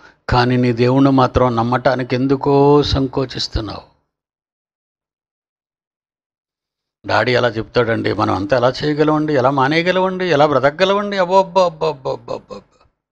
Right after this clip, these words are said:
దీనికి ఎంతమంది సపోర్టర్స్ ఉంటారు, అబద్ధాన్ని కన్ఫర్మ్ చేయటానికి,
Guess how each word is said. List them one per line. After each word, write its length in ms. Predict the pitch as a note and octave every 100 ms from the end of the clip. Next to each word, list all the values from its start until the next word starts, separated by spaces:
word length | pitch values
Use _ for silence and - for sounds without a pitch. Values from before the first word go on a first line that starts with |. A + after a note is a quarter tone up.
| _ _ _ _ _ _ _ _ _ _ _ -
దీనికి 160 | D#3 D#3
ఎంతమంది 400 | F3 G#3+ A3+ A3+
సపోర్టర్స్ 580 | F3+ - A3+ A3+ A3
ఉంటారు, 380 | F#3 F3+ D#3 - - _ _ _ _ _ _ _ _ _ -
అబద్ధాన్ని 500 | B2 E3 C3+ G3+ G#3
కన్ఫర్మ్ 460 | D#3+ E3 G3 G3+ -
చేయటానికి, 520 | F3+ E3+ C3 - -